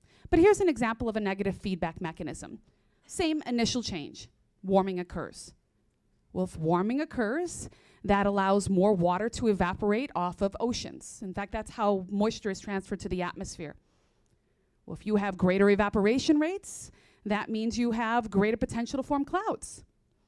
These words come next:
More cloud cover means that you reflect more solar energy away. And if you're reflecting more sunlight away, less of that energy is able to reach the surface, be absorbed by the surface, and warm temperature. So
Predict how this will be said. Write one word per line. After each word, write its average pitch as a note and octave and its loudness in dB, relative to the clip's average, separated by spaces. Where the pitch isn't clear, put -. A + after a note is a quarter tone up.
More A#3 10
cloud B3+ 4
cover D#4+ 6
means G#3+ 2
that - -4
you G#3 2
reflect A3 0
more A#3+ 4
solar A3+ 2
energy A3+ -2
away. B3 0
And G#3 -2
if - -4
you're B3 6
reflecting D4 2
more C#4+ 6
sunlight D4 0
away, E4+ 2
less C4+ 0
of D#4 0
that C#4+ 2
energy D4 4
is C4 2
able C4+ 2
to B3+ 0
reach C4 0
the C4 -8
surface, B3 -6
be G#3 -8
absorbed G#3 -2
by C#4 0
the G#3+ -6
surface, C4+ -4
and A#3 -4
warm G3 -4
temperature. - -4
So G3 -4